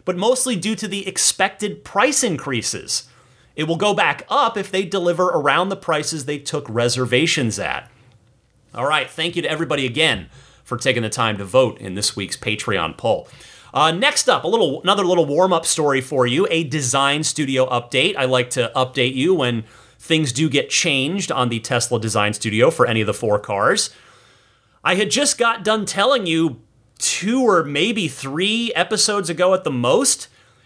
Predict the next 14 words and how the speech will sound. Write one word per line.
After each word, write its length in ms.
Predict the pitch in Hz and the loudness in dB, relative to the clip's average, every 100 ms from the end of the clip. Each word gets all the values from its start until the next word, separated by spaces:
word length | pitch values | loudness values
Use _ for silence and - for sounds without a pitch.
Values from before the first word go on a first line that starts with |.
| - | -6
how 200 | 185 175 | 0 0
Tesla 600 | 175 208 202 - 185 170 | 2 0 0 0 0 0
removed 800 | 135 139 160 151 190 240 190 156 | -2 -2 -2 0 2 2 0 -4
the 180 | 175 160 | -4 -4
white 400 | 120 131 220 - | 0 2 2 0
interior 720 | 180 165 - 226 294 269 165 | -4 -4 -4 -4 -2 2 2
option 440 | 135 131 - 170 175 | 4 2 0 -6 -6
from 240 | - 170 | -2 -2
the 140 | 156 | -2
standard 680 | 135 - - 196 220 214 208 | -4 -4 -2 -2 0 0 0
all-wheel 520 | 190 160 165 160 165 165 | 0 2 2 2 0 0
drive 600 | 123 143 131 131 135 - | 0 4 4 4 0 -4
Model 380 | 123 127 135 147 | -2 0 0 2
Y. 420 | 220 214 80 | 2 2 0